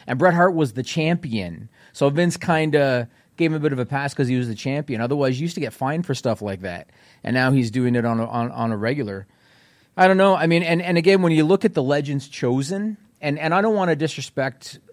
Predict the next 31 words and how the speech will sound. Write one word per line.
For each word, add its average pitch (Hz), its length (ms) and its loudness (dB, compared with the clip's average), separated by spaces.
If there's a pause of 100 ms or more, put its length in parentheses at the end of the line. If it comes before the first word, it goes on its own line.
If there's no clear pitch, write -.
(180)
you 143 140 -2
know, 127 140 0
anybody 123 480 0
because 120 320 -2
I, 123 180 0
I 139 140 -4
respect 139 400 -2
what 123 100 -8
they 113 100 -4
do. 110 280 -2
I 107 60 -2
respect 107 420 -6 (240)
the - 60 -12
sacrifices 113 580 -2
on 113 80 0
their 110 100 -2
bodies 104 440 -2
and 101 100 -6
the 92 60 -10
sacrifices 107 640 -6
to 113 100 -8
their 101 80 -8
schedules 104 720 -6
and 107 100 -4
all 101 140 -4
that. 92 100 -6
I 123 80 -2
get 143 160 0
all 110 220 0
of 101 60 -6
that. 92 200 -12